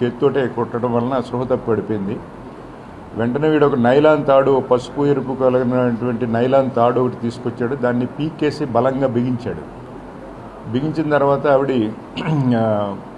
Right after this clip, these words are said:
చనిపోయినట్టుగా మెడల వల్ల వాల్చేసింది. ఇంకేం మాట్లాడకుండా ఊపిరి కూడా ఆగిపోయినట్టు అనిపించింది వీడికి.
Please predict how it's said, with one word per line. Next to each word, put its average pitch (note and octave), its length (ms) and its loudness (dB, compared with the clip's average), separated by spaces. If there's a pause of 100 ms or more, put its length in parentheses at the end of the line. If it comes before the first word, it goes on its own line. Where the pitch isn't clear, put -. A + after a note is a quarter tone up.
(320)
చనిపోయినట్టుగా C3+ 960 2
మెడల A#2 380 4
వల్ల A#2 240 4
వాల్చేసింది. A#2 600 0
ఇంకేం A#2 260 0
మాట్లాడకుండా A#2 600 -2
ఊపిరి A#2+ 320 -2
కూడా A#2 200 -2
ఆగిపోయినట్టు A2 680 -2
అనిపించింది G#2+ 440 -6
వీడికి. G2 320 -8